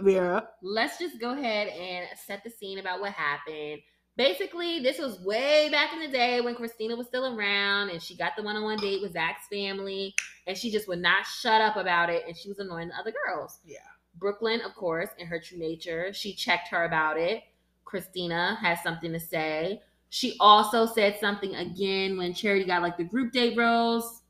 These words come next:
Speaker 2: Mm.
Speaker 1: Mm.
Speaker 2: Sorry to Charity. Anyways,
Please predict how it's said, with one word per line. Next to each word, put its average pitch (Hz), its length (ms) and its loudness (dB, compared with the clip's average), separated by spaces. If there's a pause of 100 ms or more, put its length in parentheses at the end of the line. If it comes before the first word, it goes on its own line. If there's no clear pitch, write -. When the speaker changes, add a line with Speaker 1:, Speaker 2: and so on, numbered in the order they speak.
Speaker 2:
Mm. 151 460 -8 (320)
Speaker 1:
Mm. 135 640 -6
Speaker 2:
Sorry 143 320 0
to 226 100 -6
Charity. 220 680 4
Anyways, 190 680 6